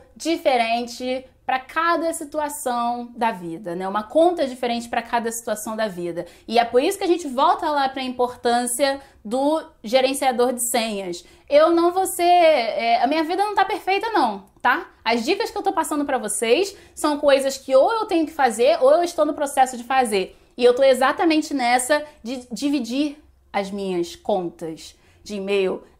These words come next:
E o melhor argumento que eu tenho pra dar pra vocês é: a gente tá na era das compras virtuais e dos bancos digitais.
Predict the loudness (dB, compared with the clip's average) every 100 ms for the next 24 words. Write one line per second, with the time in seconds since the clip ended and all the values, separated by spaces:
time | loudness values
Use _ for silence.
0 | -10 -6 -2 2 2 2 4 6 6 4
1 | 2 4 4 2 -2 -2 -2 -2 -2 -2
2 | -4 -6 -4 -2 0 0 0 0 -4 -14
3 | -20 -10 -8 -8 -4 -2 -2 0 6 8
4 | 8 4 -2 -10 _ _ -4 0 4 4
5 | 4 0 -2 0 2 4 4 2 -2 -14
6 | -20 _ 0 2 0 2 2 2 0 -2
7 | -4 -4 -4 -2 -2 -2